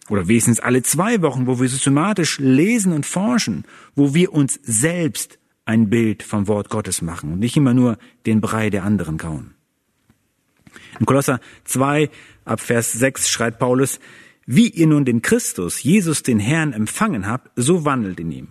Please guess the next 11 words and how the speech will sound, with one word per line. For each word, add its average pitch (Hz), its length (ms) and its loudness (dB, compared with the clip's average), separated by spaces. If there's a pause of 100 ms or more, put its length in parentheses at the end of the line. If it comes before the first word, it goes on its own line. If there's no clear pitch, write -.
Und 95 60 -4
jetzt 117 180 -2
Vers 104 220 -2
sieben, 151 220 4
auf 101 100 -2
den 98 140 0
ich 98 100 -2
gleich 98 180 -4
eingehen 131 320 2
möchte. 143 340 2 (540)
„Gewurzelt 185 880 2